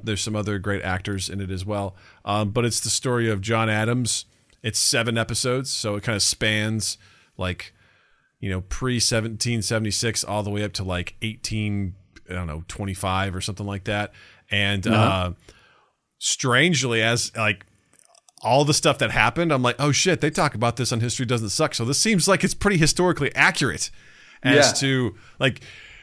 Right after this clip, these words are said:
Speaker 1: with the Boston Massacre, um, John Adams actually defended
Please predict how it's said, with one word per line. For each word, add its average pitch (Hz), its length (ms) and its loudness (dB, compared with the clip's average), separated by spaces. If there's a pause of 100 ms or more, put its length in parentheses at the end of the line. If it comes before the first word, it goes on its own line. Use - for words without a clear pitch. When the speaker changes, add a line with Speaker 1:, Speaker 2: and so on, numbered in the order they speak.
(300)
Speaker 1:
with 139 160 4
the 160 80 6
Boston 151 420 4
Massacre, 202 720 4 (160)
um, 143 540 4
John 170 340 4
Adams 170 380 4
actually 156 560 6
defended 120 880 0